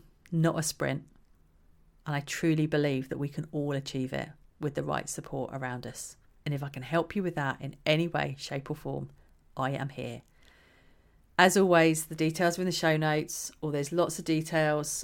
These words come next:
Um, you can find links to the, uh, the free group, the Connective Parenting Hub,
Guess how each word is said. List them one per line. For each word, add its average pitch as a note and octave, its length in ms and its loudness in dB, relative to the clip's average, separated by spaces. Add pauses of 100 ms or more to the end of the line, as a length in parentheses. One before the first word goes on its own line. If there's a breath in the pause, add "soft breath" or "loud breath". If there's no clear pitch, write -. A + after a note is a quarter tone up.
Um, D3 300 -2
you D3+ 80 -4
can D3+ 60 -4
find D#3 260 2
links D#3+ 300 0
to D#3+ 100 0
the, C#3+ 420 0
uh, C#3+ 220 0
the C#3 100 -6
free G#3 240 4
group, E3+ 420 6
the - 60 -10
Connective E3 380 -2
Parenting D#3+ 380 0
Hub, D3 340 2